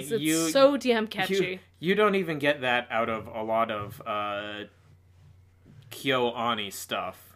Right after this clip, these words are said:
Speaker 1: Mm-hmm.
Speaker 2: You know, a lot of, and they're known for their moe bullshit,
Speaker 1: Yeah.
Speaker 2: okay?
Speaker 1: <laughs>
Speaker 2: Like, even their openings aren't that cutesy kinda, you know, whatever.
Speaker 1: I will also say, Chobits got away with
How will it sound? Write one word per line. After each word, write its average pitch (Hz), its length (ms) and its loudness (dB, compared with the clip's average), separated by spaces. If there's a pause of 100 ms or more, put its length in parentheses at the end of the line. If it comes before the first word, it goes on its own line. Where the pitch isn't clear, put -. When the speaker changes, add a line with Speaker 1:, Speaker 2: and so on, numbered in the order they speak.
Speaker 1:
Mm-hmm. 277 420 -2
Speaker 2:
You 120 100 -2
know, 107 200 -2
a 120 80 -2
lot 127 220 4
of, 117 180 -2 (240)
and 143 220 0
they're 170 140 4
known 143 360 0
for 120 160 -4
their 110 160 -4
moe 110 360 -4
bullshit, 98 640 -10 (120)
Speaker 1:
Yeah. 240 180 8
Speaker 2:
okay? 123 240 6 (180)
Speaker 1:
<laughs> - 160 2
Speaker 2:
Like, 147 640 4 (800)
even 208 340 4
their 196 300 10
openings 123 640 0
aren't 123 420 -4
that 120 380 -4
cutesy 131 640 -2 (420)
kinda, 120 480 2 (240)
you 131 160 -4
know, 117 140 0
whatever. 110 640 -2 (300)
Speaker 1:
I 254 60 4
will 302 140 6
also 381 240 2
say, 339 200 0
Chobits 392 640 4
got 302 220 2
away 220 560 2
with 208 300 -4